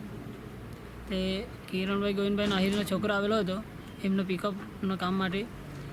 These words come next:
તો પિકઅપની કામ મેં એમના માટે ના પાડી, કેમ કે હું, મારા પાસે કામ વધારે હતું અને હું કામ કરી શકતો નહીં હતો, એટલે એટલા માટે ના પાડી. પણ કિરણભાઈનો છોકરો જબરજસ્ત અહીંયા પિકઅપ મૂકી ગયો. ત્યારબાદ કિરણભાઈનો, અ,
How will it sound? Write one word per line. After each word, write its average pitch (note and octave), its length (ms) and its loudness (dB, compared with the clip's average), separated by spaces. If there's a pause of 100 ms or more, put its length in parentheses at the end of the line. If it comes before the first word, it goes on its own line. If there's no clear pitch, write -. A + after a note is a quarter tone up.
(100)
તો F#3+ 100 -4
પિકઅપની G3+ 560 2
કામ G3 240 4
મેં G3+ 560 4 (160)
એમના G3+ 360 4
માટે G3+ 200 4
ના G3+ 140 6
પાડી, G3 200 4
કેમ G3 180 4
કે G3+ 100 4
હું, G3+ 320 2
મારા G3 180 6
પાસે G3+ 220 4
કામ G3 200 4 (300)
વધારે A3 240 4
હતું G#3 280 4 (400)
અને G3+ 100 6
હું G#3 100 6
કામ F#3+ 200 4
કરી G3+ 160 4
શકતો G#3 240 4
નહીં G3 320 6
હતો, E3 140 2 (560)
એટલે F#3+ 140 2
એટલા G3+ 320 2
માટે G#3 180 4
ના G#3 160 4
પાડી. G3 200 2
પણ F#3 160 2
કિરણભાઈનો G3+ 640 4
છોકરો G3 280 2
જબરજસ્ત G3+ 440 4
અહીંયા G#3 260 4 (320)
પિકઅપ G#3 220 2
મૂકી G#3 240 4
ગયો. G#3+ 240 4 (1700)
ત્યારબાદ F#3+ 320 2
કિરણભાઈનો, G3+ 880 2 (260)
અ, A3+ 100 0